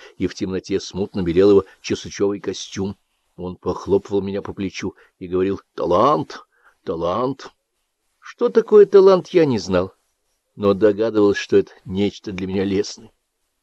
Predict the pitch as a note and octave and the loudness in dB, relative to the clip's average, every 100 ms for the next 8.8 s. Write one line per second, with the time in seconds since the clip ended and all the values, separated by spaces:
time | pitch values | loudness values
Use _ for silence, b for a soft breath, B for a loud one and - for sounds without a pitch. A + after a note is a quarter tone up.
0 | _ _ _ _ B3 A#3 B2+ - G#2+ G2+ | _ _ _ _ 0 2 2 2 4 4
1 | D3 G#2 - G#3+ G3+ F3+ F#3+ F3+ E3+ E3+ | 4 4 4 4 4 4 6 6 4 0
2 | D#3+ - D3 C#3 C3+ B B _ A2 F#2+ | -2 0 2 4 2 B B _ -2 -2
3 | F#2 G2+ - - - F2 F2 - - _ | -4 -6 -6 -8 -4 -4 -4 -8 -20 _
4 | _ _ _ _ _ _ _ _ _ _ | _ _ _ _ _ _ _ _ _ _
5 | _ _ _ _ _ _ _ _ _ D#3 | _ _ _ _ _ _ _ _ _ 4
6 | D#3 E3+ F3 A#3+ - B2+ F#2+ - - G2 | 4 2 0 0 -2 -2 -4 -8 -8 -2
7 | D#3 A3 - G#2 G2 G2+ G2 G#2 G#2+ F#3 | 0 0 0 0 0 -2 0 0 2 0
8 | B2+ F2+ - F2+ F2 F2 F#2+ C#3+ | 2 0 0 0 0 0 -2 -4